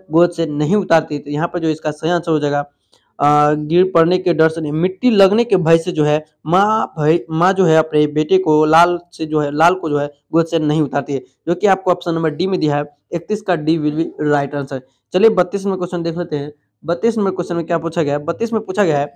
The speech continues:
पुत्र वियोग से माँ का जीवन कैसा हो गया? पुत्र वियोग से जो है माँ का जीवन कैसा हो गया? यहाँ पे बत्तीस का जो हो जाएगा सूना सूना। पुत्र वियोग जो है माँ का जीवन कैसा हो गया? पुत्र वियोग से सूना सूना हो गया, जो कि आपका ऑप्शन नंबर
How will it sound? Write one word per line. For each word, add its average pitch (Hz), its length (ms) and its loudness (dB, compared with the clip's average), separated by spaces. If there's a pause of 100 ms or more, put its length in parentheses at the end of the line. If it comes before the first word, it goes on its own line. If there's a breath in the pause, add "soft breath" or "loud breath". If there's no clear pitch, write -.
(320)
पुत्र 240 240 4
वियोग 190 280 6
से 165 160 -2
माँ 160 340 2
का 139 100 2
जीवन 151 340 -2 (120)
कैसा 156 300 2
हो 147 220 2
गया? 147 200 0 (360)
पुत्र 190 200 2
वियोग 165 340 0
से 165 180 -6
जो 147 120 -2
है 143 120 -2 (280)
माँ 165 260 2
का 214 160 0
जीवन 156 340 -2
कैसा 151 300 -4
हो 156 120 2
गया? 143 200 -4 (260)
यहाँ 175 120 -2
पे 208 120 0
बत्तीस 160 360 0
का 202 80 2
जो 170 120 2
हो 165 80 4
जाएगा 156 200 0
सूना 151 340 -2
सूना। 147 300 -4 (340 loud breath)
पुत्र 190 200 2
वियोग 165 300 0
जो 156 80 0
है 160 60 2
माँ 160 200 0
का 160 120 -2
जीवन 160 200 -2
कैसा 160 240 -2
हो 165 60 2
गया? 147 100 -2
पुत्र 151 260 -8
वियोग 156 260 0
से 151 220 -6 (200 loud breath)
सूना 165 260 -2
सूना 160 260 -4
हो 139 120 -2
गया, 147 180 -2 (240)
जो 175 80 -2
कि 180 120 -4
आपका 190 200 -2
ऑप्शन 180 260 -4
नंबर 160 180 -4